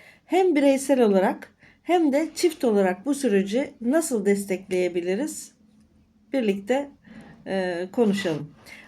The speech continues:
Bireysel düzeyde eğer değerlendirirsek bunu, kendine saygı ve kendini kabul için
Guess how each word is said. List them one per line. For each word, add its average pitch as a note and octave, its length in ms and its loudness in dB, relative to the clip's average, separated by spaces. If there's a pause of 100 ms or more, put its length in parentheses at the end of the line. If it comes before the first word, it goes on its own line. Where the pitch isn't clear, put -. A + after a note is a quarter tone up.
(120)
Bireysel E4+ 580 4
düzeyde G#3 460 2 (200)
eğer F#3 380 4
değerlendirirsek E3+ 920 0 (100)
bunu, F#3+ 260 -2 (420)
kendine C#4+ 320 4
saygı B3+ 480 4
ve B3+ 160 0
kendini A3+ 400 0
kabul G#3 340 -2
için D#3+ 320 -8